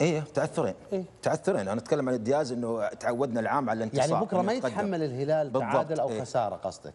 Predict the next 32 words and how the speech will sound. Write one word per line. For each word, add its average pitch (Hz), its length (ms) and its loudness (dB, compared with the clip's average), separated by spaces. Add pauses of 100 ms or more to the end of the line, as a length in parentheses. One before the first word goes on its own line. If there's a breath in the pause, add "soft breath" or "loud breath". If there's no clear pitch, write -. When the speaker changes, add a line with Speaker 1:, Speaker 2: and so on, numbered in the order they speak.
(160)
Speaker 1:
بالضبط. 120 540 0 (320 loud breath)
التعادل 190 540 2
ممكن 170 280 -4
تتقبلها 104 600 -4
بصراحه، 107 400 0
عشان 160 260 -2
نكون 139 240 -4
برضو 120 240 0
واقعيين، 113 460 -2
التعادل 151 420 -2
ممكن 147 220 -4
تتقبلها 135 580 -2
امام 139 220 -2
الشباب 147 460 0 (440 loud breath)
اللي 117 140 -2
قاعدين 127 300 0
نشوف 123 320 -2
اليوم 120 220 0
صداره 117 460 2
في - 180 -8
الترتيب 127 640 0 (300 loud breath)
وصداره 135 440 0
حتى 147 320 -4
في 120 80 -4
ترتيب، 120 500 -4
آه، 107 460 -2 (220 loud breath)
هدافي 123 400 0
الدوري 117 420 2
سواء 123 300 0
الاول 139 400 2
او 147 100 0
الثاني، 113 420 -2